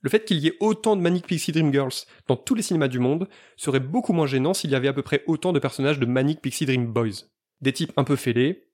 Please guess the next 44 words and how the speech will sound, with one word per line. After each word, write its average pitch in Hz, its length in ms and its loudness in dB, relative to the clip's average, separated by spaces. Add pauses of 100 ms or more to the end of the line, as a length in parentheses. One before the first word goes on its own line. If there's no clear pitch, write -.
(140)
un 156 80 4
peu 156 100 -2
sexy, 151 480 -2 (380)
qui - 100 -2
permettent 170 320 0
aux 147 80 2
héroïnes 135 320 2
féminines 143 480 0
de 135 80 0
découvrir 123 460 0
qui - 120 -4
elles 123 100 0
sont 143 160 -2
vraiment. 113 480 0 (280)
Et 120 80 -4
là, 123 100 2
je 127 80 -2
me 123 80 2
place 127 200 -2
à 123 40 -2
nouveau 120 180 0
dans 123 180 0
un 113 60 0
schéma 123 360 0
hétérosexuel. 117 720 -4 (640)
Mais 135 60 0
vous 196 180 2
en 208 40 4
connaissez 165 320 0
beaucoup, 139 340 0
vous, 185 420 0
des 127 140 -2
exemples 143 240 2
de 131 80 2
ce - 80 -6
type ? - 240 -6 (720)
Moi, 113 500 -2 (240)
j'ai 131 160 -2
eu 135 40 2
beau 139 140 0
me 120 100 0
creuser 139 260 0
la 110 100 0
tête, - 400 -6